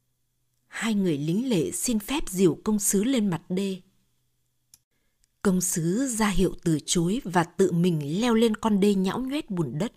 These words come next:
Khoảng mười người dân phu gầy gò, quần nâu áo vá, được các lý dịch quanh đây gọi ra phục vụ quan công sứ và quan tổng đốc.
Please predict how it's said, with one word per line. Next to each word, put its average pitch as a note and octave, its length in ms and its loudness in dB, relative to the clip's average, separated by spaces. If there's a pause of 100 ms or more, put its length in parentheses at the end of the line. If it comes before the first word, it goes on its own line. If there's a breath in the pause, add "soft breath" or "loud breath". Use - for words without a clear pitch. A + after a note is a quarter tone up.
(1160)
Khoảng C#3+ 680 0
mười A3+ 160 4
người F#3+ 280 2
dân G#3+ 240 2
phu G#3 240 0
gầy F3 300 2
gò, D3+ 360 -2 (420 soft breath)
quần D#3 320 0
nâu F#3+ 200 0
áo F3 240 -4 (100)
vá, F#3 320 -2 (360 soft breath)
được F3+ 320 2
các A#3+ 120 0
lý G3+ 220 4
dịch - 320 0
quanh F#3 220 0
đây F#3+ 240 2
gọi F3+ 300 0
ra G#3 180 0
phục - 280 -8
vụ D#3 300 -2
quan G3 240 0
công F#3 160 0
sứ F#3+ 460 -2
và F3 220 0
quan F#3 260 -4 (100)
tổng D3+ 220 -4
đốc. A3+ 160 -2